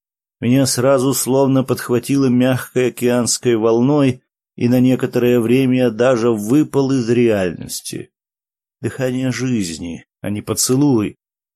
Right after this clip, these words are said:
Вот что сделала только что Ольга. Она уже давно отпрянула и шла к своему месту за столом,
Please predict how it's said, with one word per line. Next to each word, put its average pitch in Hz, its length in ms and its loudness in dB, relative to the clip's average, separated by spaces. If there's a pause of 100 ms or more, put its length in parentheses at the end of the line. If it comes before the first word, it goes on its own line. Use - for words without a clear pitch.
Вот 147 220 2
что 139 260 -2
сделала 135 540 2
только 131 420 0
что - 500 -4
Ольга. 92 600 -4 (720)
Она 131 260 0
уже 131 220 0
давно 131 640 0
отпрянула 117 680 0
и 117 100 2
шла 110 320 -2
к 110 60 -6
своему 107 400 -4
месту 104 460 -4
за 98 160 -4
столом, 101 680 -4